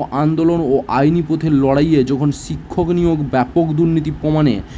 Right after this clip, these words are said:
গোটা প্যানেলটা বাতিল হওয়া চাকরিহারা শিক্ষকের পথে নেমে এলো, তখন তাদের দাবি দেওয়ার চেয়ে হারানো চাকরি ফেরতের কথা জোরদার হয়ে ওঠায় তারাই ব্রাত্য হয়ে গেল।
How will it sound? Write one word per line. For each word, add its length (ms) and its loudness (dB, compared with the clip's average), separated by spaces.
গোটা 280 2
প্যানেলটা 540 0
বাতিল 460 -2
হওয়া 320 0
চাকরিহারা 680 -2
শিক্ষকের 680 -2
পথে 320 0
নেমে 320 4
এলো, 280 0
তখন 300 0
তাদের 280 -2
দাবি 280 0
দেওয়ার 260 0
চেয়ে 180 -2
হারানো 500 0
চাকরি 400 -2
ফেরতের 400 -2
কথা 420 -6
জোরদার 460 2
হয়ে 280 0
ওঠায় 400 -4
তারাই 440 0
ব্রাত্য 420 0
হয়ে 240 -2
গেল। 200 -8